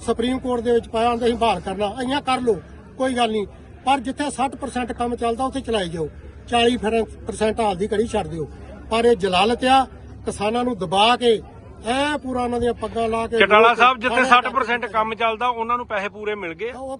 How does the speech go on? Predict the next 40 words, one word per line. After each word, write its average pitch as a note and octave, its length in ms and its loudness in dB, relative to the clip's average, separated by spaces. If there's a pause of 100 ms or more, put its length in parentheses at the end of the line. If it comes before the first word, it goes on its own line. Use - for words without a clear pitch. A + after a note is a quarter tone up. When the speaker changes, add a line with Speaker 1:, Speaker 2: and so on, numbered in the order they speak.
Speaker 1:
ਉਹਨਾਂ C#4+ 320 -8
ਨੂੰ D4+ 100 -8
ਵੀ D4 60 -8
ਨਹੀਂ C#4 100 -10
ਪੂਰੇ A#3 200 -6
ਮਿਲੇ, F#3+ 260 -10 (160)
ਉਹ B3+ 120 -8
ਵੀ, C#4 80 -14
ਉਹ C4 180 -12
ਵੀ C#4+ 120 -12 (260)
ਚੁਕਾਏ A#3 380 -8
ਇਹਨਾਂ A#3 180 -6
ਨੇ। G#3 160 -6 (480)
ਕੋਈ B3+ 160 -2
ਮੁਲਾਜ਼ਮ A#3+ 460 0
ਆ, A3 220 2 (320)
ਉਹਨੂੰ C#4 220 -4
ਪੈਸੇ B3 260 -2
ਦਿੱਤੇ A3+ 280 -2
ਗਏ A3+ 160 0
ਆ, G3+ 140 -2 (400)
ਕੋਈ B3+ 160 -2
ਹੋ-, A#3 220 -2
ਆਪਣਾ, A3+ 460 -2
ਅ, G#3 40 -6 (400)
ਨੰਬਰਦਾਰ B3 540 4
ਆ, G#3 160 0 (340)
ਉਹਨੂੰ D4+ 240 -2
ਪੈਸੇ B3 200 0
ਦਿੱਤੇ A3+ 300 -4
ਗਏ A3+ 120 -2
ਆ, G#3 160 -2 (320)
ਦਬਾਅ G#3 300 0
ਦੇ A3 120 0
ਥੱਲੇ G#3 200 -4
ਉਹਨਾਂ A3 160 -2
ਵਿਚਾਰਿਆਂ G#3 300 -6
ਪੈਸੇ G#3 180 -6
ਚੁੱਕੇ A#3+ 280 -8
ਰੋਂਦੇ G#3+ 360 -4